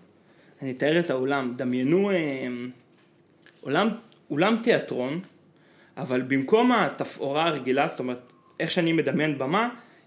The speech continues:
יש את הווילונות האלה בצד, ועוד איזשהו וילון אחורי. אז הווילונות בצד, וגם הווילון ה-, האחורי, זה בעצם מסכי, אה, אל סי די עצומים, ש-,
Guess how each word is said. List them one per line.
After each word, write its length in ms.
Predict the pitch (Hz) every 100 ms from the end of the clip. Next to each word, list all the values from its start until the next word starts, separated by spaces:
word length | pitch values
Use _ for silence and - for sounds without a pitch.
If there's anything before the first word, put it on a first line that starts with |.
| -
יש 180 | 156 165
את 120 | 165
הווילונות 520 | 127 135 131 143 151
האלה 180 | 139 127
בצד, 440 | 123 - 156 202 269 - - - -
ועוד 160 | 147
איזשהו 280 | 175 170 165
וילון 280 | 131 139 165
אחורי. 420 | 170 - 135 127 113 - _ _ - -
אז 160 | 127 127
הווילונות 460 | 123 139 170 214
בצד, 340 | 185 151 202 196 - -
וגם 320 | 131 131 180
הווילון 380 | 180 147 165 190
ה-, 120 | 185 175
האחורי, 760 | 156 147 147 - - 175 262 269 -
זה 140 | - 143
בעצם 320 | 156 165 190
מסכי, 520 | 151 - - 160 160 143 - - -
אה, 240 | 135 131 -
אל 120 | 165
סי 240 | 170 -
די 200 | 131 170 -
עצומים, 720 | - - 143 139 147 202 254 - - - _
ש-, 180 | -